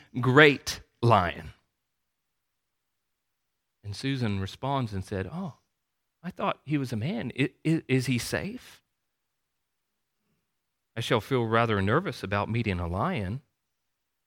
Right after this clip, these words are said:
"Safe?" says Mister Beaver. "Who said anything about being safe? Of course he isn't safe.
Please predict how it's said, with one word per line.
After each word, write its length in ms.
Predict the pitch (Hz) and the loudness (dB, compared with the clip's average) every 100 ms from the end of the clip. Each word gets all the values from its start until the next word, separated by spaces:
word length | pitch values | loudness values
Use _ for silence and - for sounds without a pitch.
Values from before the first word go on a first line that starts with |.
| _ - | _ -8
"Safe?" 600 | - - 160 277 - - _ _ _ _ | 2 4 6 2 0 -20 _ _ _ _
says 300 | 226 208 202 | 0 0 0
Mister 320 | 240 - 220 | -2 0 4
Beaver. 420 | 214 240 269 285 _ _ _ _ _ _ _ _ _ - | 6 6 2 -6 _ _ _ _ _ _ _ _ _ -10
"Who 80 | |
said 240 | 370 254 202 | -2 0 4
anything 340 | 208 220 233 | 4 4 4
about 440 | 214 208 214 - 175 | 6 6 4 2 2
being 180 | 226 | 2
safe? 760 | 214 - - 247 349 135 - - - | 2 -2 -4 -4 -4 -4 -10 -14 -6
Of 160 | 190 | -6
course 360 | - 359 381 - | -2 0 0 -2
he 120 | 214 | -4
isn't 320 | 143 151 127 95 | 0 0 0 -2
safe. 920 | - - - 160 127 98 - - | -4 -2 -2 -2 -2 -2 -8 -18